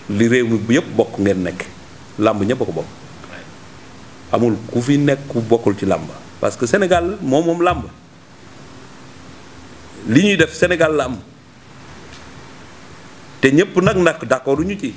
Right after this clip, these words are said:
Am na ci ñoo xam ne, waaye làmb ñu ne che-, commencé ko tuutil. Man li ma jàppe loolu mooy complexe la.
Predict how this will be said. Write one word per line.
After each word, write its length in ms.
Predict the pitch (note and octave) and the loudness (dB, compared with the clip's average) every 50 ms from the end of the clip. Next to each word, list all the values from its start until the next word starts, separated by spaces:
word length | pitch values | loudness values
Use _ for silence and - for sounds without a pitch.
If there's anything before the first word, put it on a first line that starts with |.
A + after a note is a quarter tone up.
| - - - | -12 -4 -2
Am 100 | - B2+ | 0 2
na 100 | C#3+ D3 | 2 2
ci 120 | C#3 D3 D3 | 0 0 0
ñoo 120 | D3 C#3+ | 0 2
xam 100 | C#3+ C#3+ C#3+ | 2 0 0
ne, 40 | C3+ | 2
waaye 220 | D3 D3+ D3 D3 C#3+ | 2 2 2 0 0
làmb 240 | C#3 C3+ C#3 C#3+ D3 | -2 -2 -2 -2 -6
ñu 140 | C#3+ C#3+ C#3 | -8 -8 -8
ne 60 | C3+ | -8
che-, 420 | B2+ - - C#3 A2 G#2 G#2 A#2+ A#2 | -8 -2 -2 -2 -2 -2 -4 -10 -2
commencé 360 | - C3+ C#3 C#3+ C3+ B2+ C#3 | -2 2 2 2 0 0 0
ko 140 | - C#3+ B2 | 0 0 0
tuutil. 340 | - - C3 - C3 G#2+ F#2 - - - - - - - - - - - - - - - - - - - - - - - - - - - | 0 -4 -4 -2 -2 -4 -4 -8 -10 -16 -16 -16 -14 -14 -14 -14 -16 -16 -16 -16 -18 -20 -20 -20 -18 -18 -18 -18 -18 -20 -18 -16 -8 -4
Man 460 | G#2 G#2+ A2+ B2+ C#3+ D#3+ E3 D#3+ D3+ - - - - - - - - - - - | 0 2 2 4 4 4 2 2 0 -2 -6 -14 -18 -18 -18 -18 -18 -18 -10 -2
li 140 | - A#2 C#3 | 2 2 4
ma 120 | D#3 D#3+ D#3 | 4 4 2
jàppe 240 | D3+ C#3+ C#3 - C#3 | 2 0 0 0 0
loolu 200 | C3 C#3+ D3+ C#3 | 2 2 2 2
mooy 140 | C3+ B2+ B2 | 0 -2 0
complexe 460 | - A#2+ A2+ A2 G#2+ G2 - - - | -2 -4 -2 -2 -4 -6 -6 -8 -12
la. 120 | E2+ - | -14 -14